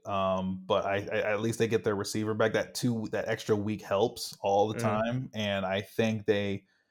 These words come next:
Speaker 1: knowing them, I'm gonna, uh, I'm gonna go Lions this time. So we'll see.
Speaker 2: Okay.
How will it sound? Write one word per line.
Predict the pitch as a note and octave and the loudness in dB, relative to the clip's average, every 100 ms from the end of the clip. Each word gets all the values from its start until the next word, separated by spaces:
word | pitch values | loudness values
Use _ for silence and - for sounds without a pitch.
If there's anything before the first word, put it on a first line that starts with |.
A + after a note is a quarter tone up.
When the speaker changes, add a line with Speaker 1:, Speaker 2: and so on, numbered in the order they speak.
| _ _ | _ _
Speaker 1:
knowing | A#2+ B2 D3 D#3 | 6 8 8 8
them, | D#3 D#3 A#2+ | 6 6 4
I'm | A#2+ | 2
gonna, | A#2+ A#2 A2+ A2 - | 4 4 2 0 -10
uh, | F#2+ - C#3+ D3 | -14 -12 -10 -6
I'm | C#3+ | -2
gonna | C#3+ C3+ C3 | 2 4 8
go | A#2+ | 8
Lions | A#2 A2+ A2 G2+ F#2 | 8 6 2 0 -4
this | F#2+ | -8
time. | - E2+ F#2 - _ - | -6 -8 -10 -16 _ -4
So | A2+ | 2
we'll | G#2 | 2
see. | G#2 C#3+ | 2 2
Speaker 2:
Okay. | - A2 | 0 -2